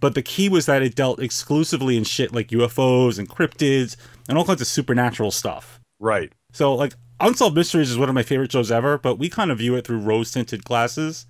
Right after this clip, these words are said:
Speaker 2: Mm-hmm.
Speaker 1: We forget about all those, like, really long lost love segments where you had to watch Betty from Missouri try to track down her
Speaker 2: <laughs>
Speaker 1: prom date from nineteen forty.
Speaker 2: Yeah, that's true.
Speaker 1: Yeah,
Speaker 2: That's
Speaker 1: so, like,
Speaker 2: <laughs>
Speaker 1: Sightings wasn't as well made, but at least it knew where its bread was buttered.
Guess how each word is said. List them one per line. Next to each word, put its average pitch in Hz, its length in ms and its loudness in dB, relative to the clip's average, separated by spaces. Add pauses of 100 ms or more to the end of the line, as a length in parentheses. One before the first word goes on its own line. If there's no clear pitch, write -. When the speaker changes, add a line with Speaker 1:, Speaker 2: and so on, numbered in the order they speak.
(100)
Speaker 2:
Mm-hmm. 110 260 -2 (280)
Speaker 1:
We 135 160 2
forget 147 380 2
about 127 160 2
all 120 160 2
those, 117 240 0
like, 107 240 -4
really 113 340 0
long 110 400 0
lost 104 340 0
love 107 280 -2
segments 127 640 -4 (240)
where 123 120 0
you 110 60 4
had 123 120 2
to 120 80 0
watch 117 260 0
Betty 113 240 0
from 120 140 -2
Missouri 110 380 0
try 113 180 -2
to 110 80 0
track 113 240 0
down 110 180 0
her 110 80 0
Speaker 2:
<laughs> - 80 -10
Speaker 1:
prom 107 300 0
date 110 200 -2
from 113 100 -6
nineteen 110 340 -4
forty. 117 480 -2 (100)
Speaker 2:
Yeah, 185 220 4
that's 156 280 2
true. 151 380 -2
Speaker 1:
Yeah, 113 240 2
Speaker 2:
That's 113 120 -2
Speaker 1:
so, 143 140 4
like, 139 220 2
Speaker 2:
<laughs> - 80 2
Speaker 1:
Sightings 202 340 6
wasn't 175 280 4
as 147 100 2
well 139 180 4
made, 135 400 2
but 135 140 0
at 123 120 -2
least 147 220 -2
it 131 100 -2
knew 131 120 0
where 120 180 4
its 107 100 -4
bread 117 240 -2
was 107 120 -2
buttered. 120 440 -2